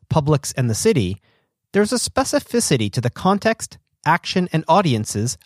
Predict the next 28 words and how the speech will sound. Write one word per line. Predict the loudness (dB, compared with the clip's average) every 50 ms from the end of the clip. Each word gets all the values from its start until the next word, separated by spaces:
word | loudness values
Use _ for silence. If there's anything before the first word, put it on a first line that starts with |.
| -2
of | 0 2
inscriptions | 2 2 0 0 -2 -4 -2 -4 -4 -2 -2 -2 -2 -2 -2 0
or | 0 0 2 2 2
art | 2 4 4 2 -2 -6
via | -6 0 0 2 2 2 2 0 0
urban | -2 -2 -2 -2 -4 -4
surfaces. | -4 -2 -2 -2 -2 -2 -4 -4 -6 -8 -10 -10 -12 -14 _ _ _ _ _ _ _ _ _ _ _ _ _ _ -2
They | 0 2 2
are | 2 0
specific | -2 -4 -4 -4 -2 -2 -2 -2 -4 -4 -4 -6 -4 0
mediums | 0 2 2 2 2 2 2 2 0 0 0
of | 0 0 -2 -2 _
urban | 0 0 2 2 2 0 0 -2
public | -2 -2 0 0 0 0
address, | 0 -2 0 2 2 2 2 -2 -6 -10 -12 -14 _ _ _ _ _ _ _ -4
distinct | -4 -2 -2 -2 -4 -4 -6 -6
from, | -2 0 2 4 4 4 2 -2 -4 -6 -8 -8 -2
for | 2 2 2
example, | 2 2 2 2 2 2 2 0 0 0 0 -4 _
those | -2 0 2 2 2
embodied | 0 0 2 2 2 2 0 0
by | 2 2 2
a | 2 2 2
newspaper | 0 0 -2 -2 -2 -4 -4 -4 -4 -10 -14 -14 -16 _ _ _ _ 0
or | 2 2 2
a | 2
gallery | 2 2 2 4 2 2 2 0
exhibition. | -2 -4 -6 -8 -6 -6 -6 -8 -8 -10 -14 -16 -18